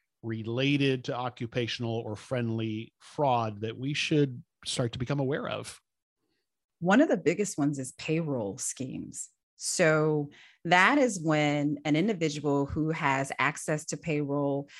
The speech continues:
Speaker 2: does things like they increase their own salary.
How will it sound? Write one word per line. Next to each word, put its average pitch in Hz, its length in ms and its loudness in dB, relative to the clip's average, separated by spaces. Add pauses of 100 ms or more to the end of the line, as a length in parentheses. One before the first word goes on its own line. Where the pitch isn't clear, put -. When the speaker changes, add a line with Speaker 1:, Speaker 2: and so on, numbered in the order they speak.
(380)
Speaker 2:
does 196 420 6
things 180 380 -2
like 143 500 4 (260)
they 160 160 2
increase 185 380 -2
their 156 200 2
own 165 260 2
salary. 143 760 -4